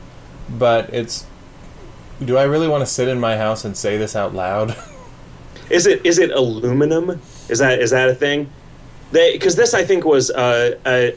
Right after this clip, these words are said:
Speaker 2: an issue that happened largely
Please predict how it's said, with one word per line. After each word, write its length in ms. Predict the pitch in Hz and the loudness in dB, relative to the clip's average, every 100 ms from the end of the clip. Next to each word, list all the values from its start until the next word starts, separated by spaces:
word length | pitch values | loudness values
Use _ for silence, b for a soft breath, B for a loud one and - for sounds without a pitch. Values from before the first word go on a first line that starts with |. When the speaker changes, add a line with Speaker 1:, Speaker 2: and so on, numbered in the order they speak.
| 127 | -2
Speaker 2:
an 160 | 123 | -2
issue 480 | 127 175 - 165 156 | 0 -2 0 2 2
that 160 | 127 113 | 2 0
happened 480 | 123 120 123 113 95 - | -2 0 0 -2 -4 -4
largely 760 | 110 117 123 120 120 107 104 | 0 0 0 0 0 0 -2